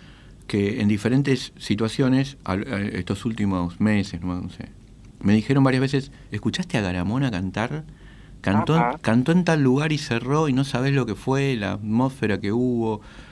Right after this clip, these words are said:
Speaker 1: no sabés cómo cerró él solo", varias veces, diferentes personas, no me acuerdo de los nombres, ¿viste? Las personas, después si querés te lo ubico y te lo mando por WhatsApp. Pero,
Speaker 2: No te preocupes.
Speaker 1: <laughs> pero dijeron, pero me dijeron esto, <clears throat> y digo, "¿Hay algo que vos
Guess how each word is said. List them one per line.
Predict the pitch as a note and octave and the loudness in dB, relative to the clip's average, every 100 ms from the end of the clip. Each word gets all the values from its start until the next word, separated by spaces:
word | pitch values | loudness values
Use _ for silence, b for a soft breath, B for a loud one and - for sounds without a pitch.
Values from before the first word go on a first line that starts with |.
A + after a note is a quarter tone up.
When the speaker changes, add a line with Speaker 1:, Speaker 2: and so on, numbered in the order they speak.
| B B2+ | B -2
Speaker 1:
no | |
sabés | B2 C#3 | 0 0
cómo | C#3 C#3 C3+ | 4 4 4
cerró | A2 A2+ C3+ C3+ | 2 0 2 4
él | C#3+ C#3 | 2 0
solo", | - - C#3+ C3+ | -2 0 2 2
varias | - E3 D#3+ | 4 4 6
veces, | E3 D#3+ A#2 | 4 4 0
diferentes | A#2 C#3 D#3 D3 | 0 2 2 2
personas, | A#2+ - G#2 G2 G2 | 0 2 2 2 2
no | B2+ | 2
me | |
acuerdo | C3+ C#3 C3 | 4 4 4
de | A#2+ | 2
los | G#2 | 2
nombres, | A2 F#2 E2+ | 4 4 2
¿viste? | F#2 G#2+ G#2+ | -2 -2 -2
Las | F#2+ | 0
personas, | G#2 A#2 | 0 0
después | A#2+ | 0
si | A#2 | -2
querés | A2 A2+ | -2 0
te | - | 0
lo | G2+ | 2
ubico | B2 C3 | 2 0
y | A#2 | 0
te | |
lo | F#2+ | 0
mando | G2+ G2+ | 0 0
por | F#2 | 0
WhatsApp. | F#2 - E2 - B B B B B B | -2 -4 -10 -10 B B B B B B
Pero, | - C3+ | 2 4
Speaker 2:
No | G2+ | 6
te | G#2 | 6
preocupes. | G#2+ G#2+ - G#2+ - | 4 2 2 -2 0
Speaker 1:
<laughs> | G3 | 2
pero | C#3 - | 4 6
dijeron, | C#3 - B3 - B - | 4 4 2 2 B 2
pero | B2 B2 | 6 8
me | C#3 | 6
dijeron | C#3+ G3+ F#3 | 6 4 4
esto, | F3 E3+ F3 F3 - - | 4 4 4 0 -2 8
<clears throat> | C#3 C3+ - - - - | 8 8 0 -18 -20 0
y | C3 | 4
digo, | D3 D3 C#3 - | 6 6 2 2
"¿Hay | F3 A3+ | 4 6
algo | A3+ E3+ | 4 2
que | A2 | 2
vos | B2+ D3 | 2 0